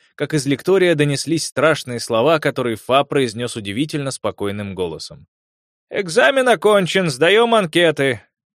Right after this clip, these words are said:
Део, ещё минута, и твою анкету не приму».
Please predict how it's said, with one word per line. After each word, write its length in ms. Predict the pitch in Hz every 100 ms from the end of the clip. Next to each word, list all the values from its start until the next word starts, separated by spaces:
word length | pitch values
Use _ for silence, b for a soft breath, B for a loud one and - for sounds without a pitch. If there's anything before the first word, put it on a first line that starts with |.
| -
Део, 540 | 117 233 254 175 95 - _ _ _ _ _ _
ещё 360 | - 170 - 233
минута, 440 | 226 214 277 -
и 60 | 180
твою 320 | 156 175 196
анкету 400 | 185 151 214 220
не 100 | 220
приму». 500 | 190 196 147 110 101